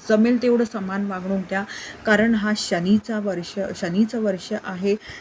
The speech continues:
तर हे सांगू इच्छिते मंडळी की शनी हा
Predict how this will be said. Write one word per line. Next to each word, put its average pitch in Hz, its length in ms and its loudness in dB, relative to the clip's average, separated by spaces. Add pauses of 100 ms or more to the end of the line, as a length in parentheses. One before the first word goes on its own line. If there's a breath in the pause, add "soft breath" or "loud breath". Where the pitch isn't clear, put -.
(120)
तर 208 80 0
हे 196 280 6
सांगू 202 320 0
इच्छिते 190 400 -2
मंडळी 175 540 -2
की 202 220 -6
शनी 190 400 -2
हा 185 360 -4